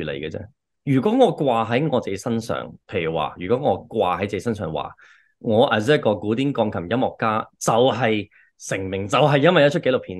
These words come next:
咁但係嗰個唔關我彈琴彈成點事咯。咁呢個要我自己一直都分得好清楚，亦都因為呢個原因，佢從來都唔，冇成為我嘅 liability。或者如果我一直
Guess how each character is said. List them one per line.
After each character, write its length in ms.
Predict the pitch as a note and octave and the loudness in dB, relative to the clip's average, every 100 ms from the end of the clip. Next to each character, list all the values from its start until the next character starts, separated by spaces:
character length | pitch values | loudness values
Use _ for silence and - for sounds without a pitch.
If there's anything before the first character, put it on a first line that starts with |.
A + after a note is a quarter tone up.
| A2 | -10
咁 140 | D#3 F#3+ | -10 -6
但 120 | - | -2
係 20 | |
嗰 140 | A#2+ C#3 | -2 -2
個 60 | |
唔 140 | B2+ D#2+ | -4 -4
關 300 | F#2+ G#2 A#2 | -2 -2 -4
我 260 | - D2 C#2+ | -4 -6 -6
彈 220 | - A1+ | -10 -8
琴 100 | F2 | -12
彈 140 | - E2 | -12 -14
成 140 | - | -14
點 200 | - - | -12 -14
事 140 | - F#2+ | -12 -14
咯。 140 | F#2 - _ _ _ _ _ _ _ _ | -14 -18 _ _ _ _ _ _ _ _
咁 300 | - E3 A#3 | 0 2 2
呢 120 | G#3+ A3+ | 4 4
個 100 | E3 | 4
要 100 | C3 - | 2 4
我 160 | A#2 | 4
自 120 | C3 C3 | 4 0
己 60 | |
一 40 | F3+ | 0
直 100 | B2 | -2
都 100 | D3 | -4
分 120 | D3 | -2
得 80 | A#2+ | -4
好 100 | F2+ | -6
清 240 | F#2 F#2 | -8 -10
楚， 180 | - E2 | -6 -6
亦 40 | |
都 140 | - F#3+ - | -4 -6 -6
因 460 | F#3+ C4 C#4 D#4 | 0 6 8 8
為 140 | C4 A2 | 6 4
呢 120 | C#3 | 2
個 80 | E3+ | 0
原 140 | G#2+ D#2+ | -2 -2
因， 300 | G2 G#2 A2 _ _ _ _ _ _ _ | -2 -2 -6 _ _ _ _ _ _ _
佢 140 | - F3+ | -2 0
從 160 | C3+ | 0
來 80 | E2 | 0
都 100 | - | 0
唔， 240 | - - G2+ D#2+ D2+ D#2 | -2 -4 -8 -6 -6 -4
冇 580 | A#2 A2 A2+ - - - | 0 2 0 -6 -14 -8
成 160 | E2 D2+ | -8 -8
為 120 | D2+ | -8
我 240 | E2 G2+ | -2 0
嘅 240 | F#2 D2+ F2+ | 0 -2 -2
liability。 420 | G2 F#2+ - - _ _ - | -2 -4 -8 -16 _ _ 0
或 100 | C3+ | 2
者 100 | B3 | 4
如 200 | B3 D#3 | 4 4
果 160 | D#3+ | 2
我 240 | A#3 D3+ D3 | 4 2 0
一 80 | |
直 140 | F3+ | -2